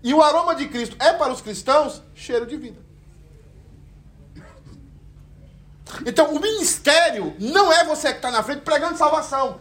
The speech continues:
Um dia eu fui falar do inferno aqui na igreja, logo quando eu cheguei aqui, uma pessoa chegou pra mim e falou assim, pô, uma pessoa assim, porque eu não entendia, madura,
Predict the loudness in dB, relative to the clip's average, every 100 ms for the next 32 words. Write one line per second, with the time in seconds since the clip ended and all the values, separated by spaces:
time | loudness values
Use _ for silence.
0 | -16 -10 -4 -2 -2 0 0 0 -4 -4
1 | -2 -2 -2 -6 -6 -4 0 0 0 -2
2 | -2 -4 -4 -4 -6 -8 -8 -8 -10 -10
3 | -18 -2 -2 0 -2 -2 -2 0 -2 -4
4 | 0 2 0 -6 -10 -10 -8 -8 -8 -8
5 | -8 -8 -12 -18 -16 -16 -14 -12 -8 -6
6 | -6 -4 -4 -6